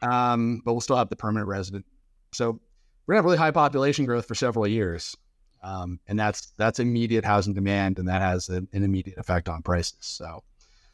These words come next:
I don't know. I don't see it slowing down a lot, except for on the temporary,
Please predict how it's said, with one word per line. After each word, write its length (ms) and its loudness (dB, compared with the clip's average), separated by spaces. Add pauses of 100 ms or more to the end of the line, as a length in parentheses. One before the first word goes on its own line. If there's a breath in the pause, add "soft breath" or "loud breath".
(360)
I 60 6
don't 80 6
know. 200 4
I 60 2
don't 160 4
see 80 0
it 80 0
slowing 260 4
down 220 4
a 60 0
lot, 440 4
except 340 -4
for 120 2
on 180 2
the 80 0
temporary, 800 0